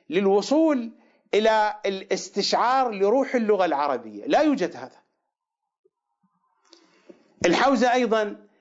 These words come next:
لا توجد فيها دراسات عن علم التربية، عن علم النفس، لا توجد دراسات، أو عن مناهج البحث،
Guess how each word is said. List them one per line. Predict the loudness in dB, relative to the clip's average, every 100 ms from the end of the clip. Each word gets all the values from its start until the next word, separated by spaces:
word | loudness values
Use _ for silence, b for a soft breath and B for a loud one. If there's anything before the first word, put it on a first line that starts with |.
| _ -2
لا | 0 2
توجد | 2 2 0
فيها | 0 0 0 0 -2 -6 -18 _ _
دراسات | -2 2 2 2 0 0 -2
عن | -2
علم | -2 -2
التربية، | -2 0 0 0 -4 -6 -16 _ _ _ _ _ _ -4
عن | 0 0
علم | 0 0
النفس، | 0 -2 -4 -12 -16 _ _ _ _ _ _ _ _ _ _ _ _ _ _ 2
لا | 2
توجد | 2 2 2 2
دراسات، | 0 0 -4 -6 -2
أو | 0
عن | 0 0
مناهج | -2 -2 -2 -2
البحث، | -4 0 -2 -2 -14